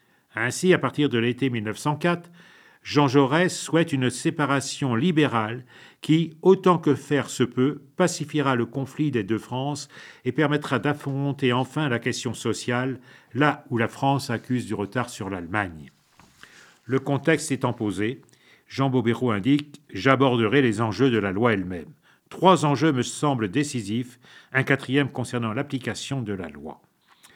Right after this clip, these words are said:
Le premier enjeu s'articule autour de l'interprétation de la notion de liberté de conscience. Personne n'est contre, mais la gauche républicaine en donne trois interprétations différentes. L'interprétation la plus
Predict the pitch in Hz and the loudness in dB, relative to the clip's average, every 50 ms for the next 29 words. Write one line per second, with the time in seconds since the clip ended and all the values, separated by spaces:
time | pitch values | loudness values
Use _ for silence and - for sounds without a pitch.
0 | - - - - _ _ - 120 117 117 - 180 208 202 208 208 190 165 139 131 | -20 -20 -20 -20 _ _ -2 -2 -2 0 4 4 6 8 8 8 8 8 6 4
1 | 113 120 131 135 151 147 - 160 135 - - 147 - - 180 180 147 135 131 - | 4 6 4 4 4 2 0 -2 -2 0 -2 -4 0 2 4 4 4 4 4 4
2 | - 175 185 147 123 123 117 131 147 143 - 147 147 - - 139 127 139 127 - | 4 4 4 4 2 0 0 0 0 0 -2 -4 -4 -2 -4 -2 0 -2 -2 -2
3 | - - 170 165 131 123 117 120 127 113 - - 165 151 117 117 113 120 110 117 | -2 -2 -2 0 0 0 0 0 0 -2 0 -2 -2 0 0 0 -2 -2 -2 -4
4 | 107 - 147 143 147 - - 113 113 - - - 120 98 80 - - - - - | -4 -2 -2 -2 -2 -4 -8 -8 -8 -6 -4 -4 -4 -4 -6 -8 -12 -12 -12 -14
5 | _ - - - - - _ _ _ _ - 180 165 - - 165 147 135 131 127 | _ -20 -20 -20 -20 -20 _ _ _ _ 0 0 0 4 2 2 2 2 0 -2
6 | 127 - 127 131 151 151 - - - - - - - - _ - 117 123 127 127 | -2 -2 -4 -4 -4 -8 -12 -20 -20 -20 -20 -20 -20 -20 _ -4 0 2 2 4
7 | 123 175 185 170 175 - 151 143 147 139 127 127 127 - - 160 165 143 131 120 | 6 6 6 6 4 2 0 2 2 -2 -2 -2 -6 -2 0 0 2 2 2 0
8 | 113 131 135 120 - - - 165 175 151 123 120 - - 113 - - 110 101 - | 2 0 0 -2 -4 -4 2 2 2 2 2 -2 -4 -4 -8 -6 -6 -8 -6 -6
9 | 101 95 - - 98 98 87 87 - - - 71 78 76 69 - - - - _ | -8 -10 -10 -10 -10 -10 -12 -12 -16 -16 -18 -16 -16 -18 -20 -20 -20 -20 -20 _
10 | _ _ - - - - - _ _ - 113 120 117 - 151 - - - 156 151 | _ _ -20 -20 -20 -20 -20 _ _ -6 -6 -4 0 0 -2 -2 -2 -4 -4 -2
11 | 147 147 139 131 - - 180 170 139 120 104 - - 143 147 151 156 151 | 0 0 -2 -2 -2 -2 0 0 0 0 -2 -2 0 2 2 2 0 -2